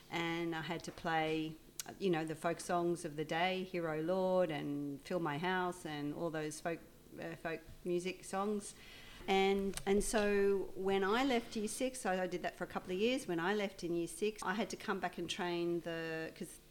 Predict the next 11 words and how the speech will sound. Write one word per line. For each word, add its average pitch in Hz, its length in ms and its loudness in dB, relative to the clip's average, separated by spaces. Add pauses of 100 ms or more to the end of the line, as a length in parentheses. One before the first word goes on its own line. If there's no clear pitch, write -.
uh, 156 500 -4
the 170 60 -2
younger 180 280 2
ones 151 440 -4
play 233 340 4
one 151 320 -2
or 156 80 -10
two - 160 -8
years 151 240 -4
below 151 260 -2
me. 147 300 0